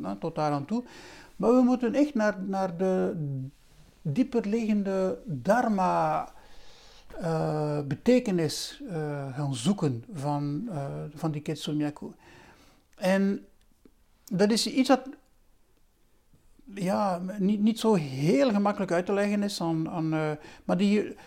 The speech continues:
o-, ook omdat, ehm, hoe moet ik het zeggen? De, de overdracht van, van zen, de manier waarop het eigenlijk, elke zazen is een overdracht van zen, natuurlijk, hè?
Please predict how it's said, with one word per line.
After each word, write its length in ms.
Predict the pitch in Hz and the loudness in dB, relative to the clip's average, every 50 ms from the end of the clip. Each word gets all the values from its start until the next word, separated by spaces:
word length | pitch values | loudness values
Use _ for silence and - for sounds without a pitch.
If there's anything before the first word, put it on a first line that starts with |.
| - - - - - - | -20 -20 -20 -20 -20 -18
o-, 300 | - - - 220 247 - | -2 4 6 6 6 8
ook 160 | - 262 269 - | 6 6 8 8
omdat, 380 | 269 240 233 226 220 - - - - - - - _ _ _ _ _ - - _ _ _ - _ _ _ _ - - - - - _ _ _ _ _ _ _ - - - _ _ _ | 8 8 8 6 4 2 -2 -16 -18 -20 -20 -20 _ _ _ _ _ -20 -20 _ _ _ -20 _ _ _ _ -20 -20 -20 -20 -20 _ _ _ _ _ _ _ -20 -20 -20 _ _ _
ehm, 480 | - 202 - 254 214 208 208 208 208 196 180 | -14 -10 -6 -2 2 2 4 4 4 2 2
hoe 120 | 190 202 185 | 0 0 0
moet 120 | 196 208 | 2 2
ik 60 | 220 | 2
het 120 | 185 180 - | 0 0 0
zeggen? 300 | - 175 165 - - - - - - - _ _ - _ _ _ _ _ _ _ _ | 0 -2 -2 -2 -4 -10 -18 -20 -20 -20 _ _ -20 _ _ _ _ _ _ _ _
De, 340 | - - 160 415 - - - - | -4 0 0 0 0 -2 -2 0
de 140 | 208 247 - | 2 2 6
overdracht 640 | - 277 294 285 294 233 226 240 247 240 - - - | 8 8 10 10 8 8 6 6 6 6 4 2 -2
van, 280 | - 196 190 185 180 - - - - - - - - - _ _ | 0 0 2 0 -2 -4 -8 -12 -12 -14 -14 -18 -20 -20 _ _
van 260 | - 202 208 202 185 | 0 2 4 4 4
zen, 300 | 151 147 214 233 220 185 | 4 4 4 4 4 4
de 80 | 165 175 | 4 4
manier 300 | 185 190 202 240 262 240 | 4 6 6 6 6 6
waarop 260 | 226 220 208 208 208 | 6 6 6 6 4
het 140 | - 180 - | 2 0 2
eigenlijk, 500 | 202 214 226 226 214 196 190 185 - - - _ _ _ _ _ _ _ _ _ _ _ _ _ _ _ _ _ _ _ _ _ - - _ _ _ _ _ - - - | 2 4 4 4 4 2 2 0 -4 -8 -18 _ _ _ _ _ _ _ _ _ _ _ _ _ _ _ _ _ _ _ _ _ -20 -20 _ _ _ _ _ -20 -8 0
elke 320 | - 247 247 247 247 214 | 6 8 8 8 8 6
zazen 420 | 165 175 196 202 190 190 190 170 165 | 6 6 6 6 6 4 2 2 2
is 140 | 151 151 | 0 0
een 200 | 160 156 147 143 | 0 2 2 2
overdracht 600 | 143 135 131 135 127 135 143 139 - - - - - | 2 0 -2 -4 -6 -6 -8 -8 -8 -12 -20 -20 -20
van 200 | - - 160 143 | -12 -10 -8 -8
zen, 260 | - - - 190 - - | -8 -8 -10 -10 -12 -10
natuurlijk, 480 | 202 185 - - 180 151 160 156 - - | -10 -10 -10 -8 -10 -10 -10 -12 -14 -14
hè? 100 | - 214 | -14 -14